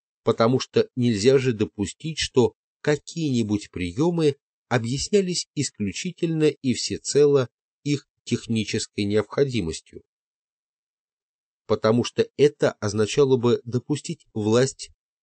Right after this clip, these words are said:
голой техники в искусстве. На самом деле,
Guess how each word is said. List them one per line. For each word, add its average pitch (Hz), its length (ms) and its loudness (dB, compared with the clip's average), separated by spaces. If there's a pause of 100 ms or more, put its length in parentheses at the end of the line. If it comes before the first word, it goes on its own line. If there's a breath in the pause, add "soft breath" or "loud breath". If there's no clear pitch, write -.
голой 107 360 2
техники - 520 -4
в 113 100 -2
искусстве. - 560 -6 (1700)
На 110 180 2
самом 107 400 0
деле, 135 380 -2